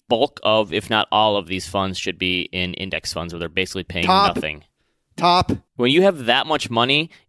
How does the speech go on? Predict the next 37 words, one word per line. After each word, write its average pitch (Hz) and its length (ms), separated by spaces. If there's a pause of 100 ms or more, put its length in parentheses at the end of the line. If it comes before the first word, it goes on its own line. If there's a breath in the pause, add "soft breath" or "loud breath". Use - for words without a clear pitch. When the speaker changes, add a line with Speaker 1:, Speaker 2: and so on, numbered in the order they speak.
Speaker 1:
it 117 180
doesn't 147 240
make 147 160
any 139 160
sense 127 300
to 120 100
try 110 200
to 104 80
find 107 360
little 107 220
nooks 110 300
and 104 80
crannies 104 580
to - 140
outperform. 92 640 (460)
It's 101 260
never 127 240
gonna 117 140
happen. 117 420
So 95 400
I 107 100
don't 117 160 (120)
understand 104 680 (920)
how 117 380
they 104 140
think 110 300
they 98 140
can 90 520 (540)
pick - 220
active 98 340
managers 92 440
that - 20
are 87 100
gonna 92 120
do 90 160
better 90 260
than 85 420